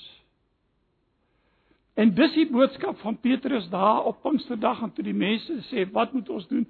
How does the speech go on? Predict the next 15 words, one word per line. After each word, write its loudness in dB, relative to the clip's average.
is 0
sy 0
eerste 0
oproep, -2
"Bekeer 8
julle." 2
Ons -20
praat 6
van 4
die 4
doop 6
van 0
bekering. 6
Nou 0
ja, 2